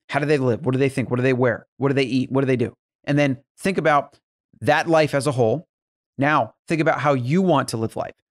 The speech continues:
What is your ideal life going to look like? If your ideal life isn't matching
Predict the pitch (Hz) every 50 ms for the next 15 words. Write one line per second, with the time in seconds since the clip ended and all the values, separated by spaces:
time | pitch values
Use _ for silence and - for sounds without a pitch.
0 | _ - 131 165 175 170 127 131 165 185 180 - 139 143 131 110 120 135 135 120
1 | 123 127 120 - - 127 120 104 - 104 110 110 - - - - - _ _ _
2 | _ _ _ _ _ _ _ _ - 131 123 110 120 139 147 165 135 104 143 120
3 | 135 139 135 123 135 160 151 123 117 - - _ _ _ _ _ _ - 160 185
4 | 160 170 175 151 131 - - - - 117 117 135 170 220 208 - - 113 101 98
5 | 101 110